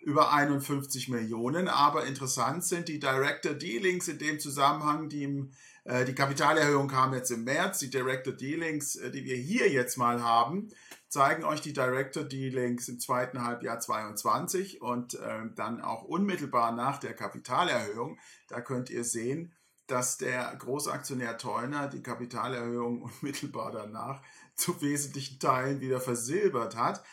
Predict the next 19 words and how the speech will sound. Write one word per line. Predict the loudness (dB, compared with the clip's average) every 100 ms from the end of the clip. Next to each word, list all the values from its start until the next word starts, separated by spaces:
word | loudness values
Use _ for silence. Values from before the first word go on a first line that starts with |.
| -20 -8
Also, | -2 2 2 2 0
äh, | 0 0 -2 -2
da | 0
sehen | 0 -2 -2 -2 -2
wir, | -4 -4 -2
dass | -2 -2
der | 0 0 0
Großaktionär | -4 -4 -2 0 0 -4 -4 -4 0 0 2
doch | 0 0 -8 -18 0
ganz | 2 2 2
erheblich | 0 4 4 4 2 -8 -10 -20 -2
seine | 2 2 2
Aktien | -2 -2 -2 0
auf | -4
den | -4 -6 -6 -6
Markt | -2 0 0 0 0
wirft. | 2 4 2 -6 -20 -6
Im | -2 -2 -4 -8 -6
zweiten | 2 2 2 0 0 -2 -2